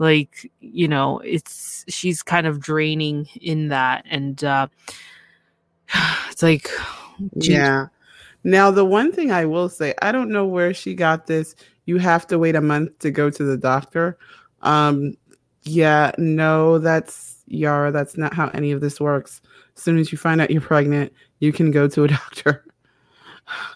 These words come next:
Speaker 2: I mean, eh, because actually some people actually have to get blood tests to find out if they are or not. <laughs> Like, I don't know where she got that from.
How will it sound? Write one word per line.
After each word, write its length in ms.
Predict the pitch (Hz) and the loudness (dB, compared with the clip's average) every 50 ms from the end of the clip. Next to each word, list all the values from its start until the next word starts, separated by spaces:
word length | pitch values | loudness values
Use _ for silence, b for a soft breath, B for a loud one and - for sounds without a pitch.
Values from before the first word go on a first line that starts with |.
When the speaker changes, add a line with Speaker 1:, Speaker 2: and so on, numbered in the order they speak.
| B - | B -10
Speaker 2:
I 160 | 214 - - | -4 2 4
mean, 400 | 226 214 208 202 202 190 185 196 - b b b b b b b b b | 6 8 8 8 8 6 6 4 -2 b b b b b b b b b
eh, 100 | - 202 | -6 -4
because 460 | 196 208 196 226 220 196 190 185 - | -2 -2 0 4 4 6 6 4 4
actually 480 | - 131 185 185 202 - - 208 185 190 | 2 4 4 4 2 0 -2 0 0 0
some 240 | - - 190 175 185 | 0 -2 -2 -2 -2
people 300 | 170 202 196 202 196 180 | -2 -4 -4 -4 -4 -4
actually 380 | - 175 185 - - - 185 196 | -4 -4 -6 -8 -8 -8 -6 -6
have 220 | 190 190 190 - - | -6 -6 -8 -10 -10
to 260 | - - 196 190 190 _ _ _ _ _ _ _ | -8 -6 -6 -6 -8 _ _ _ _ _ _ _
get 220 | - 202 196 - - | -4 -4 -4 -2 -2
blood 280 | 196 202 214 233 226 | 0 2 2 2 2
tests 300 | 226 - 226 196 202 - - | 0 0 0 0 -2 -2 -4
to 100 | 180 175 | -6 -4
find 340 | - 185 185 196 202 202 202 | 0 2 2 4 4 2 2
out 180 | 208 214 - - | 0 0 -2 -4
if 160 | - 196 - | -6 -6 -2
they 140 | - 190 190 - | -2 -2 0 2
are 360 | - 175 185 185 180 175 - | 2 4 4 4 4 2 2
or 160 | - 165 165 | 2 2 2
not. 400 | 160 165 147 - - - - - 170 160 - | 2 2 0 -2 -4 -2 2 4 4 4 2
<laughs> 220 | _ - 240 - - | _ -8 -4 0 2
Like, 280 | 117 - - - - b b b b b b b b b | 2 2 0 -2 -18 b b b b b b b b b
I 80 | - 247 | 4 6
don't 140 | 294 339 320 | 6 8 8
know 100 | 330 330 | 6 6
where 160 | 302 311 311 277 | 6 4 2 2
she 180 | - - 302 | 0 0 -2
got 220 | - 285 277 277 277 | 0 0 0 0 0
that 180 | 226 185 - | -2 -4 -2
from. 320 | - 165 147 135 135 135 | -2 -2 -2 -2 -4 -6